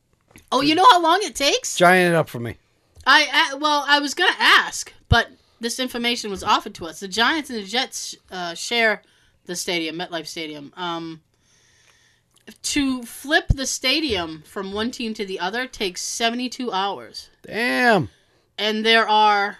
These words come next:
Speaker 1: about four thousand people involved.
Speaker 2: Damn.
Speaker 1: Yeah. I was like, "Are you kidding me?"
Speaker 2: <laughs>
Speaker 1: And then I
Speaker 2: Damn.
Speaker 1: kinda was like, I was looking at her and I was like, "I wanna, can I get a job?
Speaker 2: <laughs>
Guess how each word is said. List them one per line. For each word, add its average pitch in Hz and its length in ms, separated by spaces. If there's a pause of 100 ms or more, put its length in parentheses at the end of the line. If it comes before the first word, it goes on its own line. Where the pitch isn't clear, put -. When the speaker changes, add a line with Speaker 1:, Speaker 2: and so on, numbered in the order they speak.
(140)
Speaker 1:
about 220 320
four 262 340
thousand 233 500
people 196 340
involved. 135 560 (260)
Speaker 2:
Damn. 156 640 (160)
Speaker 1:
Yeah. - 100 (800)
I 285 120
was 302 160
like, 302 200
"Are 254 60
you 214 260
kidding 339 440
me?" - 680
Speaker 2:
<laughs> - 60 (680)
Speaker 1:
And 302 160
then 359 80
I 359 180
Speaker 2:
Damn. - 140
Speaker 1:
kinda 330 240
was 311 160
like, 311 180
I 311 80
was 311 100
looking 349 160
at 294 60
her 269 80
and 247 80
I 240 60
was 233 100
like, 214 220
"I 208 120
wanna, 427 300
can 226 260
I 233 260 (140)
get 285 140
a 247 80
job? 202 400 (140)
Speaker 2:
<laughs> - 160